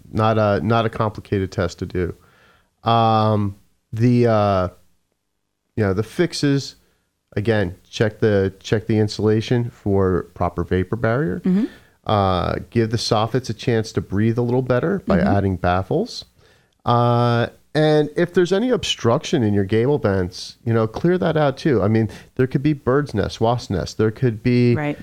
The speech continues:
Speaker 1: somebody, you know, over the years, just because of the way the house ventilates, it could be full of insulation.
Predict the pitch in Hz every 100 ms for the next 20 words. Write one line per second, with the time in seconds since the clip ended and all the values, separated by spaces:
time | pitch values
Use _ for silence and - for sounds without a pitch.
0 | - - - 151 143 143 135 123 135 123
1 | 120 - 127 131 127 147 160 120 - -
2 | - 127 131 123 147 135 98 101 _ _
3 | _ _ - 107 117 131 113 95 104 101
4 | - 107 156 104 98 - - 110 110 -
5 | - 113 113 117 107 101 117 123 - -